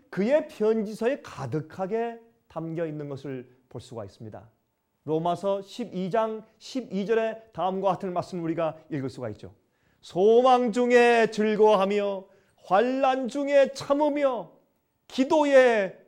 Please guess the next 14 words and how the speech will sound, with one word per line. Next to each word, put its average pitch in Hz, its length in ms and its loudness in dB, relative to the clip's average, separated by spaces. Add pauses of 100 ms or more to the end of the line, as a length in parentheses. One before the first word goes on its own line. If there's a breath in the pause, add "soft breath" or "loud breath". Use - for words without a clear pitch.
항상 170 720 -6 (140)
힘쓰며." 120 460 -14 (960)
또 277 220 4
에베소 247 500 4
오 226 240 4
장 247 280 2
사 196 260 0
절과 220 560 2
이십 214 320 -2
절에 220 240 2
다음과 185 320 0
같이 175 320 -2
기록되어 151 260 -8
있습니다. 123 380 -10